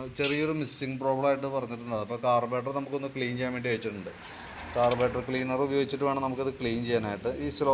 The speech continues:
ജെറ്റൊക്കെ ചെറിയൊരു ബ്ലോക്ക് കാണിക്കുന്നുണ്ടായിരുന്നു. അപ്പോൾ അതൊക്കെ ഒന്ന് ക്ലീനർ ഉപയോഗിച്ച്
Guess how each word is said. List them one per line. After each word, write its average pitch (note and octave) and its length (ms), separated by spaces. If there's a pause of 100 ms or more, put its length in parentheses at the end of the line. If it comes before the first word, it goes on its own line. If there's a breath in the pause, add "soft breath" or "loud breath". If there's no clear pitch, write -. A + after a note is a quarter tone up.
(120)
ജെറ്റൊക്കെ D3 380
ചെറിയൊരു C#3+ 460
ബ്ലോക്ക് B2+ 320
കാണിക്കുന്നുണ്ടായിരുന്നു. G#2+ 720
അപ്പോൾ A2+ 140
അതൊക്കെ A#2 220
ഒന്ന് C3+ 160
ക്ലീനർ A#2+ 360
ഉപയോഗിച്ച് A#2 320